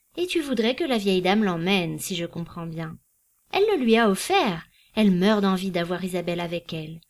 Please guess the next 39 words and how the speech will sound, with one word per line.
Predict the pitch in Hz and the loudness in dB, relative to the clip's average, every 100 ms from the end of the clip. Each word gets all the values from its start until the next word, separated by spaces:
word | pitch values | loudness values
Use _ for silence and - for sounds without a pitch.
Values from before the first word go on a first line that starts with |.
| _ _ _ | _ _ _
Moi, | 214 220 - | 2 2 0
ce | - | -8
que | 202 170 | -6 -6
je | 160 | -8
souhaite, | - 220 240 - _ - - | -6 -6 -6 -12 _ -20 -10
c'est | - | -6
qu'une | 254 320 | -2 -4
fois | - 240 | -2 0
là-bas, | 180 175 202 - _ _ | 0 0 -4 -6 _ _
elle | 285 | -4
lui | 277 | -2
procure | 311 330 320 339 311 | -2 -4 -6 -8 -8
tous | - 381 | 0 2
les | 320 | 2
avantages | 285 254 247 233 226 | -2 -4 -4 -2 -2
possibles. | 220 208 - 156 156 _ _ _ | -4 -6 -10 -14 -16 _ _ _
Quant | 190 170 | -6 -4
à | 160 | -2
nous, | 180 247 202 - _ - | 2 2 0 -6 _ -6
tout | 339 | -4
ce | - | -2
que | |
nous | 311 233 | 2 2
pouvons | 208 190 175 | 0 -4 -6
faire, | - 262 240 | -2 -2 0
c'est | 240 | 0
de | 208 | -2
faciliter | 214 247 - 202 202 269 | 0 -6 -4 -4 -4 -6
sa | 214 | -4
chance | 185 - 165 | -4 -4 -4
à | 214 | 0
Isabelle. « | 175 175 175 277 220 165 - _ _ - _ - _ _ _ _ _ _ | 0 -2 -6 -4 -4 -6 -12 _ _ -20 _ -20 _ _ _ _ _ _
Sa | - 226 | -8 -2
chance | 202 202 180 | 2 0 0
de | |
quoi ? » « | 190 - 190 196 - - _ _ _ | -2 -2 -4 -4 -10 -20 _ _ _
De | 196 180 | -6 -6
se | - | -2
développer. » | 196 247 247 285 - 381 262 | 2 0 0 -4 0 0 0